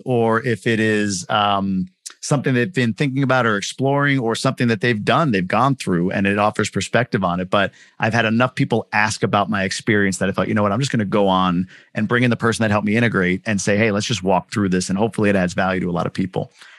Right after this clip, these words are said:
But where, where can people learn more about what you do? What's the, you know, somebody goes through this experience or is planning to go through this and they wanna, you know, kind of integrate those learnings into life with you.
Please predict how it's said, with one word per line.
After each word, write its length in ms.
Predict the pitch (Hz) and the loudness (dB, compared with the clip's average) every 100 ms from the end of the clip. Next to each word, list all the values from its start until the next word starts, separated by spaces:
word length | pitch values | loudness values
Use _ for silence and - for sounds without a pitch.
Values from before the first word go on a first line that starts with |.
| _ _ _ _ _ | _ _ _ _ _
But 200 | 143 156 | -2 0
where, 260 | 139 180 | 2 2
where 220 | 185 165 185 | 0 -2 0
can 120 | 190 | -2
people 300 | 185 180 156 | -2 0 0
learn 180 | 147 143 | 2 2
more 180 | 139 | 0
about 260 | 131 123 113 | 2 0 0
what 180 | 120 110 | -2 0
you 280 | 107 110 104 | 0 0 2
do? 200 | 98 82 | 0 0
What's 300 | 101 127 - | -2 -2 0
the, 340 | 139 123 120 | 0 2 0
you 120 | 127 | 0
know, 80 | 110 | -2
somebody 260 | - 147 143 | 0 0 2
goes 240 | 127 123 | 2 0
through 160 | - 123 | 0 -2
this 140 | 107 | -2
experience 600 | 101 - 127 117 113 107 | -6 -2 0 2 2 0
or 80 | 95 | -2
is 80 | 92 | -4
planning 380 | - 127 123 117 | -2 2 2 0
to 80 | |
go 140 | 110 107 | 0 -2
through 220 | - 113 | -2 -2
this 180 | 107 104 | -2 -2
and 80 | 98 | 0
they 40 | |
wanna, 320 | 107 104 98 - - _ | 0 2 0 -4 -20 _
you 140 | 131 | -2
know, 100 | 117 | 0
kind 180 | 98 117 | 0 -2
of 80 | 107 | 0
integrate 460 | 139 139 123 127 120 | 0 0 2 0 0
those 240 | 120 101 | 0 0
learnings 420 | 110 117 110 107 - | 0 2 2 -2 -2
into 280 | 113 104 104 | -2 0 0
life 520 | 98 98 98 - - - | 2 2 0 -6 -16 -4
with 300 | 117 120 - | -2 -2 0
you. 320 | 107 92 | 0 0